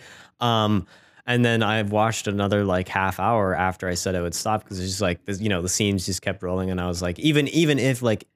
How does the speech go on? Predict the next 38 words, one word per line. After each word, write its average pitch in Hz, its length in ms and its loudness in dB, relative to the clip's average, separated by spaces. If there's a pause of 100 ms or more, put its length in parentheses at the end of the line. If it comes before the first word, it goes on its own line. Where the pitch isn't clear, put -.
(140)
looking 123 500 2
back 104 280 0
at 95 240 -8
the 90 80 -14
scenes 92 360 -4
in, 90 100 -2
in 92 180 -4
the, 87 180 -6
in 90 140 -4
the 90 120 -6
macro 90 640 -4
of 85 260 -6
them, 82 280 -10 (240)
maybe 113 300 2
they 98 180 2
didn't 92 380 -2 (400)
exactly 92 1000 -2
fit 92 300 -4
in 92 160 -4
there. 90 160 -4
In 143 220 2
the 139 60 4
moment 135 340 4
to 107 60 -6
moment, 113 320 0
I 104 100 0
was 113 180 2
like, 104 220 0
"Yeah, 156 320 0 (240)
cool. 185 360 0 (100)
This 131 80 -6
is 139 100 -2
a 151 40 0
good 151 200 2
movie, 170 260 2
and 165 100 0
that 147 160 0
I, 131 560 0